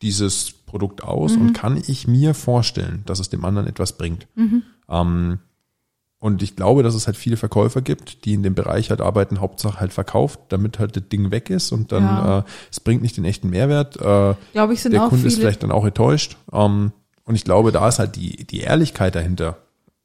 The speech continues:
Speaker 1: die spürt der Gegenüber auch. Wenn du wirklich davon überzeugt bist, hey, du brauchst es, das ist gut für dich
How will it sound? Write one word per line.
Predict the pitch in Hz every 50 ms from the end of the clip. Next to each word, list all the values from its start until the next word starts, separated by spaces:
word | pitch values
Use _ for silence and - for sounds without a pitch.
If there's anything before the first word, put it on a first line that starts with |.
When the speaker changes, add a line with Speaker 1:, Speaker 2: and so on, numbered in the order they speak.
| _ _ _ _ _ _ _ -
Speaker 1:
die | 110
spürt | 104 - - - 147 156 151 156 - -
der | 98 90
Gegenüber | - 104 98 98 98 - 107 110 98 90 78 -
auch. | - - - - - -
Wenn | 98 101
du | 95 95
wirklich | 107 120 - 123 -
davon | 117 107 - 110
überzeugt | 104 98 92 90 - 101 113 123 -
bist, | - 120 - -
hey, | 113 120 135 131 - - - _ _ _ _ _ -
du | - 135
brauchst | 139 113 117 120 - - 139
es, | 135 131 - - - _ _ -
das | - 117 117
ist | 123 123 -
gut | - 131 123 -
für | - 120
dich | 120 120 123 120 - -